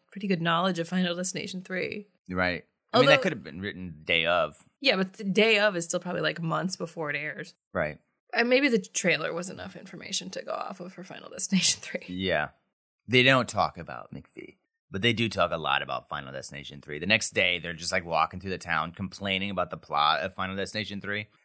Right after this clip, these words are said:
Speaker 2: This is where we see Zach in the background in a gazebo, like, trying to write this hit song. The two separate. Lorelai goes to work,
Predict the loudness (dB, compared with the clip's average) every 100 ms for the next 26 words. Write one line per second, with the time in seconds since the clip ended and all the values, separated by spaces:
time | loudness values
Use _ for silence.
0 | _ 6 8 8 6 6 0 2 2 2
1 | -2 0 2 2 0 0 0 -4 -6 -6
2 | -6 -6 -4 -2 -2 -4 -2 2 4 2
3 | 0 0 0 -4 -4 -4 -4 0 2 0
4 | -6 _ _ -2 6 10 10 8 4 0
5 | 0 0 4 4 4 0 -2 -2 2 4
6 | 2 -4